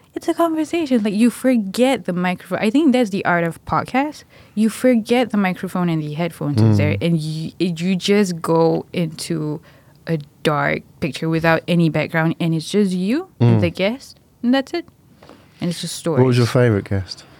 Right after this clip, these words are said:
Speaker 2: Or what? Who's up there?
Speaker 1: You know what I'm gonna, uh,
Speaker 2: Elon Musk.
Speaker 1: Yes. Yes. I
Speaker 2: But that was good. I mean, apart from the smoking the spliff incident,
Speaker 1: Of
Speaker 2: that was
Speaker 1: course.
Speaker 2: actually just, to me, a, you know, a sideshow. The actual conversation was really good.
Speaker 1: Yeah, I agree. But, um,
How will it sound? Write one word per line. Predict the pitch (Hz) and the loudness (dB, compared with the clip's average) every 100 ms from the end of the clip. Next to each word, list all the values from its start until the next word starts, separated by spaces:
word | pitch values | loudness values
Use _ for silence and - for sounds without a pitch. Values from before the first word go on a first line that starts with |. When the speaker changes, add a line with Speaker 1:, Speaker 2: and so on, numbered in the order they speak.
| - - 160 | -20 -14 -2
Speaker 2:
Or | 101 104 | 0 2
what? | 110 110 175 - _ _ | 4 2 -2 -14 _ _
Who's | - 127 113 | -8 0 2
up | 110 107 | 2 2
there? | 98 98 | -2 -2
Speaker 1:
You | 214 226 | 0 4
know | 190 | 4
what | 151 143 | 4 2
I'm | - | -2
gonna, | 139 - 78 - 50 - | -4 -4 -4 -6 -8 -6
uh, | - 165 156 110 | -4 -4 2 4
Speaker 2:
Elon | 101 98 | 4 4
Musk. | 95 90 - | 0 -2 -6
Speaker 1:
Yes. | 202 185 175 156 151 - - - - - | -4 0 2 0 -2 -8 -20 -20 -20 -20
Yes. | 143 120 - 104 120 147 - | -18 -16 -16 -14 -12 -10 -2
I | 185 | 2
Speaker 2:
But | 175 | 4
that | 220 | 4
was | 185 | 0
good. | - 117 117 | 0 0 2
I | 101 | 2
mean, | 117 | 2
apart | 120 127 | 2 0
from | 117 107 | 0 0
the | 95 | 0
smoking | - 104 98 95 | 2 2 2 -2
the | |
spliff | 90 - 113 110 | -6 -2 0 0
incident, | - - - 95 92 _ - | -6 -10 -8 -6 -8 _ 0
Speaker 1:
Of | |
Speaker 2:
that | 214 | 2
was | 185 | 4
Speaker 1:
course. | 139 | 4
Speaker 2:
actually | 120 117 | 2 0
just, | 107 - - - | 0 -2 -6 -8
to | - | -2
me, | 101 98 | 0 0
a, | 87 - _ - _ _ - | -2 -10 _ -20 _ _ -6
you | 110 | -2
know, | 90 | -2
a | 87 85 | -4 -6
sideshow. | - 104 101 - - - 113 - 202 | 0 4 4 0 -6 -6 -8 -12 0
The | 110 | 2
actual | 113 - 101 98 - - _ _ - | 2 -2 -6 -6 -8 -14 _ _ -2
conversation | 104 90 113 - - | -2 2 0 -2 -8
was | - | -10
really | 107 | -10
good. | - 107 107 | -6 -4 0
Speaker 1:
Yeah, | 208 196 175 - | 2 2 0 -2
I | |
agree. | 196 196 | -2 -2
But, | 202 202 - | 0 0 0
um, | 208 196 180 185 | 2 0 -2 -8